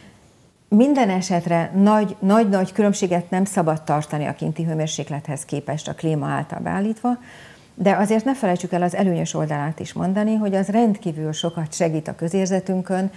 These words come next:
megelőz sok hányingeres esetet, sok fejfájást, hogyha nem izzadunk és rosszul vagyunk önmagával a melegtől. Alapvetően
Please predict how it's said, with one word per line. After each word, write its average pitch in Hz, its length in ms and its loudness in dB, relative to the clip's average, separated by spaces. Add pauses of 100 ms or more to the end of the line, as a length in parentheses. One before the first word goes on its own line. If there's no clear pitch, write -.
(240)
megelőz 180 840 4
sok - 280 -2
hányingeres 175 680 0
esetet, 160 440 -2 (220)
sok - 260 0
fejfájást, 190 720 2
hogyha - 200 -4
nem 170 240 0
izzadunk 151 500 -2
és 160 160 -4
rosszul 160 260 -6
vagyunk 156 320 -6
önmagával 160 480 -6
a 160 40 -6
melegtől. 202 500 -2 (380)
Alapvetően 165 840 2